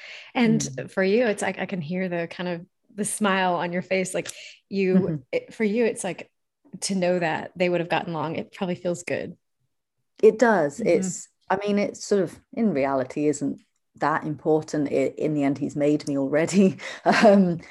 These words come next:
Speaker 1: Mm.
Speaker 2: and, and that bit has been done. But I think just knowing that someone that is so connected to me in that biological way,
Speaker 1: Mm-hmm.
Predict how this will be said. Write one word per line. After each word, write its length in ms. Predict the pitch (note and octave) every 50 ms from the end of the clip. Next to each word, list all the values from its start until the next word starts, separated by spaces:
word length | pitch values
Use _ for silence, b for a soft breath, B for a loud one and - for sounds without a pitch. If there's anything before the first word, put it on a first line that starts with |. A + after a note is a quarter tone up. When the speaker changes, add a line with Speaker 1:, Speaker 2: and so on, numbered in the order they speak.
| -
Speaker 1:
Mm. 160 | G3+ F#3+ F#3
Speaker 2:
and, 460 | F3+ D#3 D3+ D3+ D3+ D3+ D3 - - - _ _ _ _ - -
and 180 | D#3+ D#3+ D#3+
that 180 | E3+ F3 - -
bit 160 | - D3+ - -
has 100 | D3+ C#3+
been 180 | - C#3+ C#3
done. 300 | C#3+ C#3+ C#3+ D3 D3 D3
But 140 | C#3 C#3+ D3
I 60 | D3+
think 340 | D3 - - F3+ F3+ - -
just 200 | - F3 E3 -
knowing 340 | D#3 D#3 D3+ D3+ D3+ D3 C#3+
that 120 | C#3+ -
someone 440 | - - - E3 D#3+ D3+ D3+ D3+ D3
that 180 | C3+ D3 - -
is 220 | B2 C#3+ C3+ -
so 200 | - - D3 C#3
connected 560 | C3+ - - D3+ C#3+ - - - - - C#3 -
to 120 | - -
me 180 | C#3 C#3 C3+ C3+ C3+ C3+ -
in 160 | D3 C3+ C3+
that 180 | C3+ B2 -
biological 560 | - C3+ C3+ C3+ C3+ C#3 C#3 - - - C#3 C3+
way, 380 | C3+ C#3 C3+ C3 C3 C3+ C3 - -
Speaker 1:
Mm-hmm. 220 | - A3 G#3 A#3+